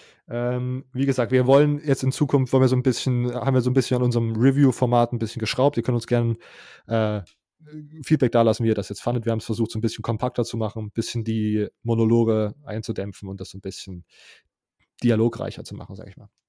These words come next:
Okay. Fragen, ich, äh, die bis jetzt noch nichts mit den Themen zu tun hatten, die wir bis jetzt gesprochen haben. Lukas Wiesbrock auf Instagram, Takes zum A P Poll, insbesondere U N C auf fünf und Cincinnati auf acht.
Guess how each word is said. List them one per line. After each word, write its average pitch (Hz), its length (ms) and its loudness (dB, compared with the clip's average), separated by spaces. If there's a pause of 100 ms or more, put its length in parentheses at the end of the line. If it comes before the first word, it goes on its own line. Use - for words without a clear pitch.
(100)
Okay. 117 280 -6 (800)
Fragen, 156 920 -2 (480)
ich, - 500 -18 (120)
äh, 123 340 -2
die 123 400 0
bis 120 240 -2
jetzt - 220 -4
noch 123 100 0
nichts 127 240 -2
mit 127 80 0
den 113 100 -2
Themen 123 320 -4
zu - 120 -10
tun 113 160 -4
hatten, 113 160 -4
die 107 80 -2
wir 107 80 -4
bis 104 140 -8
jetzt - 120 -14
gesprochen 117 320 -6
haben. 160 200 -6 (540)
Lukas 131 400 -2
Wiesbrock 135 460 -2
auf 123 160 0
Instagram, 123 560 -4 (220)
Takes - 380 -6
zum 127 140 -6
A 120 120 -2
P 143 180 -6
Poll, 101 240 -8
insbesondere 120 800 -2
U 117 220 -4
N 139 100 -2
C 131 200 -2
auf 117 120 0
fünf 151 380 -4
und 120 160 -6
Cincinnati 120 560 -6
auf - 320 -4
acht. - 420 -16